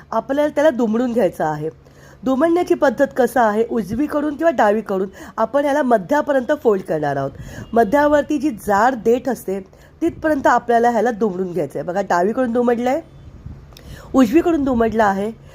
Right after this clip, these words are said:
परत त्याच्यावरती थोडंसं बेसनचं बॅटर लावलेलं आहे, जेणेकरून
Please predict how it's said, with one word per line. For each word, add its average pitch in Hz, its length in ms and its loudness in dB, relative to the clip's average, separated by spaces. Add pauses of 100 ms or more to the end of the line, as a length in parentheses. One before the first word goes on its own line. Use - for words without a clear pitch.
(180)
परत 269 300 2
त्याच्यावरती 294 460 0
थोडंसं 254 320 2
बेसनचं 233 480 0
बॅटर 196 320 0
लावलेलं 233 400 2
आहे, 214 240 0 (420)
जेणेकरून 247 420 2